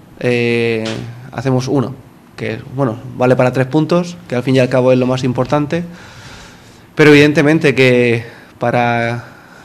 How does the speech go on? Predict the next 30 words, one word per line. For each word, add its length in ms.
los 100
corazones 460
oriolanos, 560
eh, 800
el, 420
el 160
hacer, 380
eh, 340
o 100
el 80
aprovechar 460
alguna 220
otra 160
ocasión 280
más, 120
pues 180
evidentemente 840
no, 300
nos 180
va 60
a 20
venir 240
muy 180
bien. 260
Dicho 360
eso, 340
eh, 760
ya 140
no 160
porque 640